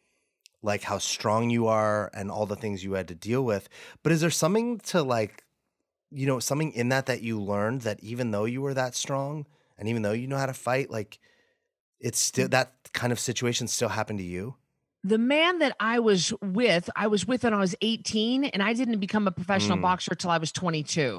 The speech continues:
Speaker 1: Okay.
Speaker 2: So I did not know how to fight. Um, and
Speaker 1: Was
Speaker 2: it's
Speaker 1: it,
Speaker 2: funny 'cause
Speaker 1: was that
Speaker 2: I,
Speaker 1: part of
Speaker 2: I
Speaker 1: it?
Speaker 2: fast-, well, um, no. People
Speaker 1: Okay.
Speaker 2: always, the media loves to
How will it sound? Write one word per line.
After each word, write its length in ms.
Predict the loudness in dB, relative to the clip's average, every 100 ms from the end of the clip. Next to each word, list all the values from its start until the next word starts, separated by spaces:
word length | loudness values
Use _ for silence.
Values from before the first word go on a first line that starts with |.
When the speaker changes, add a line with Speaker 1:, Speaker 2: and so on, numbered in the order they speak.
| -4
Speaker 1:
Okay. 320 | -4 -2 -4 -6 _ _ -2
Speaker 2:
So 100 | 2
I 200 | 4 4
did 160 | 4 4
not 260 | 4 4
know 280 | 4 4 4
how 160 | 4 2
to 100 | 0
fight. 400 | 0 2 2 0
Um, 280 | 0 0 0
and 340 | 0 0 0 -4 -12 -4
Speaker 1:
Was 100 | 4
Speaker 2:
it's 160 | 4 4
Speaker 1:
it, 40 |
Speaker 2:
funny 280 | 2 4 2
'cause 240 | 4 4
Speaker 1:
was 120 | 4 4
that 100 | 4
Speaker 2:
I, 60 |
Speaker 1:
part 180 | 4 4
of 100 | 4
Speaker 2:
I 40 | 2
Speaker 1:
it? 20 |
Speaker 2:
fast-, 400 | 0 -4 -8 -16 _ _ _ -20 -20 0
well, 320 | 6 8 8 8
um, 380 | 6 6 4 0 2
no. 480 | 6 6 6 4 4
People 300 | 2 4 2
Speaker 1:
Okay. 100 | 4
Speaker 2:
always, 380 | 2 2 4
the 100 | 4
media 400 | 4 4 6 4
loves 720 | 4 6 6 8 6 4 0 0
to 460 | 2 4 2 2